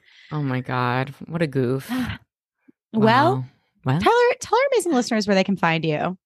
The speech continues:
Speaker 1: <gasps> Oh my gosh. Thank you so much, H. Y'all can find me. <laughs> I'm like, "Where am I?" At Tyler McMeredith on Instagram or Tyler McMeredith on TikTok. And, or you should follow the pod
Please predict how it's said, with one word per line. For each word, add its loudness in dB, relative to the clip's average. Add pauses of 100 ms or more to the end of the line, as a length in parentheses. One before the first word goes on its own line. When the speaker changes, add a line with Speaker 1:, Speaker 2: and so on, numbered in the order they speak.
(340)
Speaker 1:
<gasps> -2 (260)
Oh 4
my 4
gosh. 2
Thank 0
you -8
so -2
much, -4
H. -8 (100)
Y'all 4
can 4
find 2 (200)
me. 0 (100)
<laughs> -10
I'm 2
like, 4 (180)
"Where -2
am 0
I?" -2 (300)
At 2
Tyler 4
McMeredith 2
on 0
Instagram 0
or -4
Tyler -4
McMeredith -8
on -4
TikTok. 2 (480)
And, 2 (120)
or 2
you 2
should 2
follow 2
the 0
pod 0